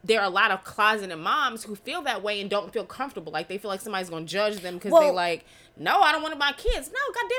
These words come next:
Speaker 1: it, I had a life before you, and I need my life to still be mine.
Speaker 2: Because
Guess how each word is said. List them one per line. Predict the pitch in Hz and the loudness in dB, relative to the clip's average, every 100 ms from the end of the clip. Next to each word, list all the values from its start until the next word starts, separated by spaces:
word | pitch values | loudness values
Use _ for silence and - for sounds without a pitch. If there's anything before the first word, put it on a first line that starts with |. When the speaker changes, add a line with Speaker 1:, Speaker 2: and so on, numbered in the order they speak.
| 494 | -4
Speaker 1:
it, | 453 | 2
I | 427 415 453 427 | 2 2 0 0
had | 269 | 0
a | |
life | 302 440 - | 0 0 -2
before | 269 370 508 440 | -8 -2 0 0
you, | 240 214 302 - - | 0 -2 -4 -8 -4
and | 330 | 2
I | 349 | 2
need | 339 453 | 4 2
my | 311 269 | 2 0
life | 285 302 | 0 -2
to | - | -8
still | 226 269 | -8 -6
be | 233 185 | -6 -4
mine. | 185 233 110 - 202 | -2 -2 -2 -12 -4
Speaker 2:
Because | 294 285 - - 269 269 | -2 -2 -2 2 2 2